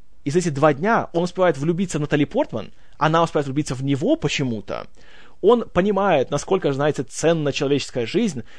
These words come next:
насколько, знаете, важно быть альтруистом и быть коллективистом, а не только следовать своим импульсам. И он тут же становится хорошим таким созданием, и он за мир во всем мире. Знаете что? Нет, не срабатывает.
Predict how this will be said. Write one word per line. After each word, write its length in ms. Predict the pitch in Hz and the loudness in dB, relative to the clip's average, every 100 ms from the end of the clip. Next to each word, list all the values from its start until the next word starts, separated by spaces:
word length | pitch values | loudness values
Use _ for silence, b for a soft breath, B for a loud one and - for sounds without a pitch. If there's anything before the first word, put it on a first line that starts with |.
| B | B
насколько, 340 | 139 202 175 | 2 4 4
знаете, 220 | 143 151 | 0 0
важно 300 | 123 165 156 | 2 2 2
быть 160 | 139 139 | -2 -2
альтруистом 800 | 151 135 135 131 220 - 123 104 | -2 -2 -2 0 0 0 -2 -4
и 320 | - 143 151 | -6 -4 0
быть 220 | 127 143 - | 0 0 0
коллективистом, 760 | 127 113 101 143 220 - 101 | -2 -4 -4 -2 -2 -2 -4
а 100 | - | -2
не 100 | 139 | 0
только 360 | 131 151 131 120 | 0 0 0 -2
следовать 340 | - 143 131 123 | 0 0 0 -2
своим 240 | 131 127 | -2 -2
импульсам. 720 | - 165 175 123 - 78 58 b b b | -2 -2 -2 -4 -6 -10 -12 b b b
И 220 | - 156 - | -2 0 2
он 220 | 170 196 | 2 0
тут 220 | - 185 | 2 0
же 240 | 131 135 127 | 2 2 2
становится 560 | 127 151 143 127 117 - | 2 0 2 0 -2 -8
хорошим 680 | - 101 110 196 226 - 143 | -6 -4 4 8 8 6 -2
таким 160 | 143 | -2
созданием, 720 | 127 120 117 170 190 170 151 B B B | -2 -4 2 4 4 2 0 B B B
и 100 | 123 | 2
он 240 | 156 185 | 4 4
за 140 | 131 131 | 0 0
мир 180 | 165 | 2
во 80 | 143 | 2
всем 260 | 135 143 139 | 2 -2 -2
мире. 300 | 113 92 50 - - b b b b - | -4 -6 -8 -12 -16 b b b b -12
Знаете 420 | 113 131 208 202 | -6 -2 0 0
что? 380 | - - 104 98 - | -4 -4 -4 -4 -8
Нет, 520 | 127 123 95 - - - | -6 -4 -4 -6 -14 -14
не 320 | 139 120 135 | -10 -4 -2
срабатывает. 960 | 156 139 110 87 - 76 65 - - | -2 -2 -2 -6 -6 -8 -8 -8 -14